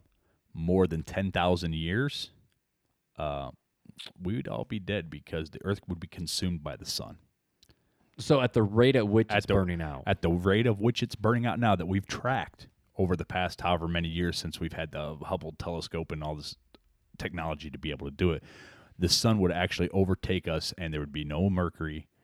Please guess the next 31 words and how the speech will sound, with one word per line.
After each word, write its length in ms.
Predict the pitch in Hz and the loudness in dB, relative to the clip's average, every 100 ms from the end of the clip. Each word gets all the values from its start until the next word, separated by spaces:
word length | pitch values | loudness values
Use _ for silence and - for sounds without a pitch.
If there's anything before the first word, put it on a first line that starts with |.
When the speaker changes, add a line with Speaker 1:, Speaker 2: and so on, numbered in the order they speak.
| _ _ | _ _
Speaker 1:
no 180 | 80 80 | 0 2
Venus, 600 | 78 78 76 76 - - - _ _ _ _ | 2 0 -2 -6 -8 -12 -14 _ _ _ _
no 140 | - 78 | -6 -2
Mars, 560 | 78 71 67 69 - - _ - | -2 -2 -4 -8 -12 -18 _ -14
no 180 | - 58 | -10 -10
Earth. 300 | - - - - _ _ _ - | -10 -14 -20 -20 _ _ _ -10
Speaker 2:
Hmm. 140 | - 95 76 _ - | -4 -4 -6 _ -8
Speaker 1:
The 60 | |
way 140 | 80 82 | -4 -2
we, 220 | 85 92 | -2 -2
it 240 | 90 90 | -4 -2
would 120 | 92 87 | 0 2
actually 340 | 82 - 87 - | 0 0 -6 -6
pa-, 160 | - - - | -8 -10 -10
surpass 640 | - 104 - - 90 85 - | -2 0 0 -2 -4 -4 -2
Mars 500 | 80 62 - - - _ _ _ _ _ _ - | -4 -4 -10 -14 -16 _ _ _ _ _ _ -12
is 140 | 90 | -6
how 180 | 78 76 | -4 -4
big 320 | 71 82 78 | -2 -4 -4
the 60 | 76 | -6
sun 360 | - 92 82 76 | -4 -2 -2 0
would 180 | 85 | 0
have 360 | - - 80 76 | 0 -8 -14 -10
been. 220 | 76 65 - _ | -10 -10 -14 _
We 100 | 87 | -2
would 140 | 87 78 | -2 -2
have 80 | 69 | -4
burned 260 | 76 73 | -6 -6
up. 140 | 71 - _ _ _ _ - - _ | -8 -12 _ _ _ _ -20 -20 _
Speaker 2:
Definitely. 400 | 95 - 80 80 - _ | 0 0 -4 -8 -12 _
Speaker 1:
So 440 | - 107 92 90 | 2 6 6 4